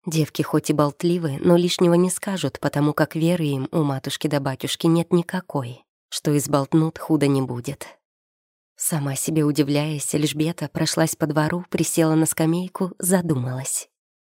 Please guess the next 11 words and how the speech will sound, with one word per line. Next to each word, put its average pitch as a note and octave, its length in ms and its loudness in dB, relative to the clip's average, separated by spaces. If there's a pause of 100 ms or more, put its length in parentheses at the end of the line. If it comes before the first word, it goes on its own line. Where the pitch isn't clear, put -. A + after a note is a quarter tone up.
Кажется, G3+ 460 -2
еще F3+ 260 4
с - 80 -2
полчаса E3+ 500 2
назад D3+ 540 0
готова E3 420 4
она D#3+ 220 4
была D#3+ 220 2
стать - 440 -4
черной E3+ 440 6
княгиней E3 840 4